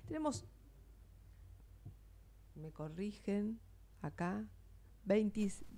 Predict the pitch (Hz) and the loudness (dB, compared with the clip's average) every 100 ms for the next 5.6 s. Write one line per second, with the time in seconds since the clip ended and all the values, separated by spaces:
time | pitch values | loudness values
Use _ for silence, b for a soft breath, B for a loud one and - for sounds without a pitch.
0 | - - 180 190 190 170 180 - 220 233 | -14 -4 4 6 6 6 2 6 10 10
1 | - 208 180 165 190 208 202 165 185 - | 12 10 10 8 8 8 8 6 2 4
2 | 185 180 151 165 214 294 175 180 196 170 | 4 6 4 4 4 4 6 6 8 6
3 | 190 269 220 247 247 247 254 220 170 - | 4 4 6 4 4 4 4 4 2 0
4 | 202 196 185 - 180 185 185 175 - - | 0 2 0 2 2 4 2 -2 -4 6
5 | 226 247 262 277 285 | 10 12 10 8 4